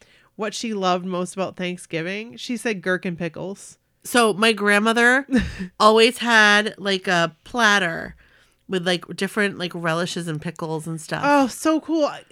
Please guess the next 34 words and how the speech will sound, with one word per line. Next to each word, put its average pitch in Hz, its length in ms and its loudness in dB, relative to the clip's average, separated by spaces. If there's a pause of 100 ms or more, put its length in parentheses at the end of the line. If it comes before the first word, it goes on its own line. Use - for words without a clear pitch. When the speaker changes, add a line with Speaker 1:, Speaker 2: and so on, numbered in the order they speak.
(160)
Speaker 1:
See, - 160 -2
Speaker 2:
And 320 80 4
it 247 60 6
was 269 120 4
Speaker 1:
that, 214 60 -4
Speaker 2:
all 240 220 6
homemade. 233 600 2
Speaker 1:
that 302 140 2
would 359 100 0
have 359 80 -2
kept 320 200 -2
me 294 80 -4
busy. 233 460 -2
Speaker 2:
It - 540 -20
was 202 100 -10
all 240 180 2
homemade. 208 420 -4 (120)
Speaker 1:
But 233 140 -8
we 247 120 -6
never 294 220 -2
had 262 260 -2
that. 170 240 -6
It 202 40 -12
was 202 120 -8
always 240 260 -6
like, 208 320 -4 (320)
"We're 165 160 -10
all 196 140 -2
gonna 240 200 -8
just 240 200 -10
sit 226 140 -6
around 233 560 0
and 202 100 -10
wait." 220 260 -2